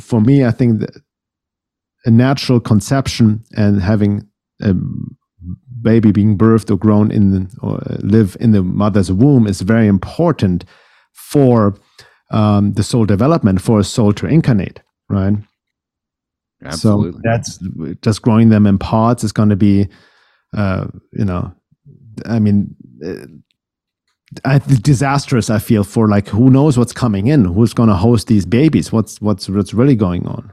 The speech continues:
Speaker 1: right? So
Speaker 2: Absolutely, yes. It's, uh, it's a <laughs> disturbing dystopia we are staring at, and it's amazing that,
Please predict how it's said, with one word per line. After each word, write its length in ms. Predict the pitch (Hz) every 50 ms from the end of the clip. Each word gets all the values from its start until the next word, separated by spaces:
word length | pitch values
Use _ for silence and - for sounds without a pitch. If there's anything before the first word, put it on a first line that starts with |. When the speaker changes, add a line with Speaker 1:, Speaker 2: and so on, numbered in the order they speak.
| -
Speaker 1:
right? 220 | 101 101 95 95 104 104 _ _ _ _ _ _ -
So 920 | - _ _ _ _ _ _ _ _ _ _ _ _ _ _ _ - 73
Speaker 2:
Absolutely, 840 | 76 82 95 98 92 90 - 76 76 73 80 80 58 58 65 62 62
yes. 260 | 67 82 95 82 65 - - - _ _
It's, 380 | - 80 85 90 - - - -
uh, 420 | 101 92 92 87 87 85 78 76 85 - - _ _ _ _ _ _ _ _
it's 200 | - 101 101 -
a 80 | 110 123
<laughs> 100 | 123 135
disturbing 880 | 147 135 - - 165 160 196 180 180 185 175 156 151 135 123 131 117 120
dystopia 720 | 113 139 147 143 - 147 139 147 123 123 131 123 120 123
we 180 | 117 113 120 123
are 120 | 123 117
staring 480 | 104 - - 113 110 113 110 107 98 95
at, 200 | 92 95 98 - - - _ _ _ - -
and 180 | - 113 123 120
it's 160 | 123 120 -
amazing 520 | 127 120 123 127 139 151 139 139 135 127
that, 220 | 120 113 107 98